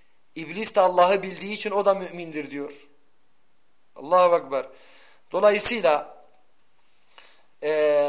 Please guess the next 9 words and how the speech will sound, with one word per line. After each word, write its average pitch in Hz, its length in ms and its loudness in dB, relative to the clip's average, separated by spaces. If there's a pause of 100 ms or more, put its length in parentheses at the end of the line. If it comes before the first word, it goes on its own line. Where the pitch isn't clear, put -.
(340)
böyle 220 300 8
inanan 170 540 2
özellikle 185 680 -4
çağdaş 185 540 4
bir 190 180 -8
kesim 180 400 2
var. 139 280 0 (520)
Böyle 202 300 2
bir 202 240 -12